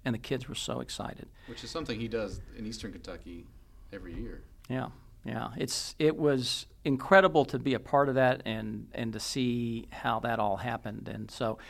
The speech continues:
Speaker 1: so anyway, I, I, I had never really spent any time with him before. He was pretty new here, uh, and, uh, I think he started to trust me after he saw what we did with the story. And I've also been to Texas with him when he did another disaster relief program.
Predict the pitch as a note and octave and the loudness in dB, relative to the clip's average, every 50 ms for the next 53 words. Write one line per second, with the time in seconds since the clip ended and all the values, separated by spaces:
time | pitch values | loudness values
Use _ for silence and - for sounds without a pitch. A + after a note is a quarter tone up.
0 | - - - - - A3 - A#3+ A#3+ A3+ D#3 B2 A2+ G#2+ A2+ B2+ C3+ C#3 - - | -20 -16 -4 2 4 4 6 8 8 8 8 8 6 6 8 8 8 8 8 8
1 | C#3 C3 B2+ C3+ C3 - - C3 B2+ B2+ C3 C3 - - - - - - - C#3+ | 8 8 6 4 0 2 4 6 6 8 6 4 0 -6 -14 -20 -20 -12 -6 -2
2 | C#3+ C#3 C#3+ D#3+ G#3 G#3 E3+ D#3+ D3+ C3 - - D#3 D3+ C3+ A#2+ - - - A#2 | -2 2 4 4 4 6 8 8 8 8 6 4 4 4 4 2 0 0 2 2
3 | C#3 D#3 D3+ D3 D3 D#3 D#3+ D3+ D3 - - D#3 D#3+ E3 D#3 C3+ A#2+ A#2+ C3+ D3+ | 2 2 2 2 0 0 0 -2 -4 -4 -2 0 2 2 2 2 2 0 0 0
4 | C#3 B2+ - - - - F3+ D#3+ C3 A#2+ A#2+ A#2+ C3+ D3 D3 C3+ D#3 D3+ D3+ D#3+ | 0 0 -2 -2 -2 -2 0 2 2 2 4 4 4 4 2 4 4 4 4 4
5 | E3 D#3 D#3+ - - - - - - - - B2 A#2+ A#2 A#2+ A#2+ - - - B2+ | 2 0 -2 -6 -18 -20 -20 -20 -8 -4 0 2 2 4 2 2 0 -2 -2 0
6 | C3 B2 B2+ B2 B2 B2 B2 B2 A#2+ B2+ B2+ C3 B2+ C3 - D3 D3 D3 - - | 0 0 0 0 2 2 2 2 4 4 4 2 2 0 -2 -2 -2 -2 -2 -4
7 | C#3 B2 - - C3+ B2 B2 A#2+ A#2+ - C3 - - - C#3 C3 B2+ - - - | -4 -4 0 2 4 4 4 2 0 -4 -8 -4 0 4 4 6 4 4 2 0
8 | C#3 C3+ C#3 C3+ C3+ - - - - - A#3+ - - B2 A#2 - - A#2 A2+ - | 2 2 2 0 -2 -6 -16 -18 -14 -14 -8 -4 -2 -2 0 0 -2 -2 2 4
9 | B2+ B2 B2+ B2 A#2+ A2+ G#2+ B2+ A#2+ A#2+ A#2+ A#2+ B2 B2 A#2 - B2+ - - - | 4 6 6 4 2 0 0 0 0 0 0 0 0 -2 -2 -2 0 0 0 0
10 | A#2+ A2+ B2 B2+ C3+ C3 C3 - - - - - - - - - - B2+ B2 A#2+ | 0 2 2 2 0 0 -4 -10 -18 -20 -20 -20 -20 -20 -10 -6 -4 -2 0 4
11 | A#2+ C3 B2+ B2 - C3 - B2+ B2 A#2 A#2 - - C#3+ C3 - - C3+ - - | 4 4 4 4 2 0 0 0 0 0 0 2 4 4 4 4 2 -4 -2 -2
12 | - B2+ A2+ A#2 A#2+ A#2+ A#2 A#2 A#2 A2+ C3 A2+ A#2+ A#2 B2 C3 B2+ B2+ A2+ A#2 | 0 0 0 2 2 0 2 0 0 0 -2 0 0 2 2 2 2 2 0 0
13 | G#2+ A#2 A2 A2 G#2+ - - A#2+ A#2 A2 A2 G#2 - - - A2 A2 G#2 A2 A2+ | 0 2 2 2 2 -2 -6 -6 -4 -4 -4 -4 -4 -6 -6 -6 -6 -6 -8 -8
14 | A2 - | -10 -10